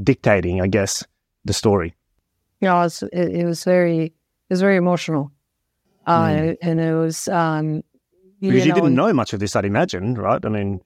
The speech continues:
Speaker 1: 'cause you said it was,
Speaker 2: I
Speaker 1: you
Speaker 2: knew
Speaker 1: didn't talk
Speaker 2: some,
Speaker 1: about it much.
Speaker 2: you know, and
Speaker 1: Yeah,
Speaker 2: he had,
Speaker 1: yeah,
Speaker 2: he had
Speaker 1: yeah.
Speaker 2: given me enough snippets that I
Speaker 1: Mm,
Speaker 2: knew
Speaker 1: mm-hmm.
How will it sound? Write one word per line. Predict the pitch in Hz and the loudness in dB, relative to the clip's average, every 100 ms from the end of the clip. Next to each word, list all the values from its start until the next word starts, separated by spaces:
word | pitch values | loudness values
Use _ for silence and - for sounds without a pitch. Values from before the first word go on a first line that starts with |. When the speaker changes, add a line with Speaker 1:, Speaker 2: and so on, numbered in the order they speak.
| _ | _
Speaker 1:
'cause | 107 | -4
you | 113 | -2
said | 135 123 | 0 0
it | |
was, | 107 | 0
Speaker 2:
I | 185 | 0
Speaker 1:
you | 185 | 0
Speaker 2:
knew | 202 | 2
Speaker 1:
didn't | - - | 2 2
talk | - | 2
Speaker 2:
some, | 208 | 2
Speaker 1:
about | 190 98 | 2 2
it | |
much. | 101 113 | 2 0
Speaker 2:
you | 165 | 0
know, | 170 - | -4 0
and | 127 | 2
Speaker 1:
Yeah, | |
Speaker 2:
he | 208 | 2
had, | 208 | 2
Speaker 1:
yeah, | 127 | 2
Speaker 2:
he | - | 2
had | 190 | 2
Speaker 1:
yeah. | |
Speaker 2:
given | 262 247 | 0 0
me | 220 196 | -2 -4
enough | 190 226 - | -2 -2 -2
snippets | - 233 220 190 170 - | -4 -2 0 -2 -4 -4
that | 196 180 | -2 2
I | 131 | 2
Speaker 1:
Mm, | |
Speaker 2:
knew | 196 214 | 4 2
Speaker 1:
mm-hmm. | 180 117 131 160 | 2 0 -2 -4